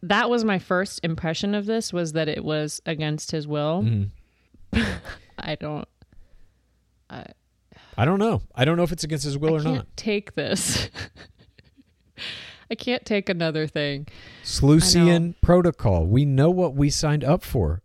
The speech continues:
Speaker 2: This is the show. This is what they do. They did this to Becca Kufrin with her ex-boyfriend the morning after her fantasy suite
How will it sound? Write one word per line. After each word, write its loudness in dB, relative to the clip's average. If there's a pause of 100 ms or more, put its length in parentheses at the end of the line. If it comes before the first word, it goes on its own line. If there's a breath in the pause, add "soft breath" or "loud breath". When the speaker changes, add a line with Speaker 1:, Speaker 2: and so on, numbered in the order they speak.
(100)
Speaker 2:
This 4
is 0
the 2
show. 2 (300)
This 0
is 0
what 2
they 2
do. 0 (760 soft breath)
They 6
did 2
this 4
to 0
Becca 2
Kufrin 2
with 4
her 2
ex-boyfriend 4 (320)
the 6
morning 4
after 2
her 2
fantasy 4
suite 2